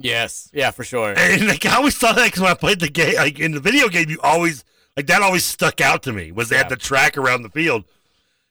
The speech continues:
Speaker 2: Did they get, what, is this something that they recently got rid of, or they just do
Speaker 1: They
Speaker 2: it for, 'cause it was a big-time game, or what, am, am I forgetting something? I feel like when we played there, that track was there, right?
Speaker 1: When,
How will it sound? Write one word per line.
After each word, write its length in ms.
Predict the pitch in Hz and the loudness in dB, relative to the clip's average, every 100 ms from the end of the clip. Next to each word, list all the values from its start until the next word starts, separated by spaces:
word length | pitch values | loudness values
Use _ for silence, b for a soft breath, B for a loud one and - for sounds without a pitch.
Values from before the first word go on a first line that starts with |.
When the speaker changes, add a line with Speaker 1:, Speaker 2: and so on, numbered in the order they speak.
| - | -6
Speaker 2:
Did 160 | 170 | -2
they 100 | 196 | 0
get, 180 | 214 226 | 0 0
what, 420 | 160 165 175 185 165 | -2 -4 -2 -2 -2
is 100 | 165 | -2
this 120 | 196 | 0
something 460 | 240 196 156 147 139 | 2 2 0 -4 -4
that 160 | 139 | -4
they 180 | 127 127 | -2 -4
recently 400 | 117 151 240 247 | -2 -2 0 0
got 200 | 240 233 | 0 2
rid 180 | 247 254 | 2 2
of, 340 | 247 247 208 | 2 2 2
or 60 | 165 | 0
they 160 | 143 | -2
just 200 | 131 117 | -4 -6
do 60 | 156 | -2
Speaker 1:
They 80 | 160 | -2
Speaker 2:
it 60 | |
for, 140 | 139 139 | -2 -8
'cause 160 | 123 123 | -6 -8
it 100 | 120 | -6
was 100 | 110 | -10
a 60 | |
big-time 440 | 98 147 147 127 107 | -6 -6 0 -2 0
game, 460 | 123 165 190 196 | 0 2 2 0
or 120 | 143 | -2
what, 160 | 127 120 | -4 -8
am, 300 | 131 117 127 | -10 -8 -4
am 0 | |
I 340 | 113 110 127 110 - | -6 -6 -14 -14 -6
forgetting 280 | 143 160 170 | -4 -4 -4
something? 420 | 190 190 190 151 _ _ _ _ | -6 -6 -6 -8 _ _ _ _
I 80 | 170 | -2
feel 120 | 240 | 2
like 100 | 247 | 2
when 80 | 202 | 2
we 80 | 196 | -4
played 300 | - 185 240 | 0 -2 2
there, 120 | 196 | 0
that 180 | 143 123 | 0 -2
track 320 | - 107 104 | -2 -2 -2
was 120 | 107 | -10
there, 180 | 92 101 | -6 -4
right? 360 | 104 120 220 220 139 _ _ _ _ _ _ _ _ 147 | 0 0 -2 -8 -20 _ _ _ _ _ _ _ _ -4
Speaker 1:
When, 260 | 139 131 | -4 -4